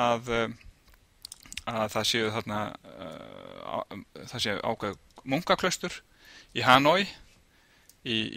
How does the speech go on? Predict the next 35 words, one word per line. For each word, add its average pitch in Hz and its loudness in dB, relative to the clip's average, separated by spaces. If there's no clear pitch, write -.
í 113 0
Víetnam 123 2
og 127 6
þeirra 143 4
hlutverk - 0
hafi 135 6
verið 120 0
það 143 6
að 135 0
færa 143 6
sextíu 143 0
og 131 -4
fjóra 143 2
diska 120 2
frá 135 0
standi 127 -4
númer 113 -4
eitt - -6
yfir 117 -2
á 110 -2
stand 117 -4
númer 98 -6
þrjú 101 -6
og - -16
þegar 190 8
þeir 180 6
eru 139 4
búnir 190 2
að 110 2
því, 107 -2
þá 143 8
sé 143 4
raunverulega 135 2
komin 123 2
heimsendir. 107 -4